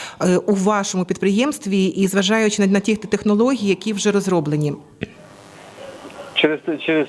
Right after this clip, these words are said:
Speaker 2: е, впровадження чистої технології, е, саме, саме і,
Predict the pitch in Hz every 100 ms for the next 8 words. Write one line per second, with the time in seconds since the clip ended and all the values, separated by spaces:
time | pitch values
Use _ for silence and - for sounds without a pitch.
0 | - 156 139 139 139 143 143 131 - 143
1 | 147 117 113 113 113 139 123 123 117 -
2 | 127 120 131 139 160 156 127 120 117 117
3 | - 117 143 131 131 139 135 123 131 139
4 | 135 131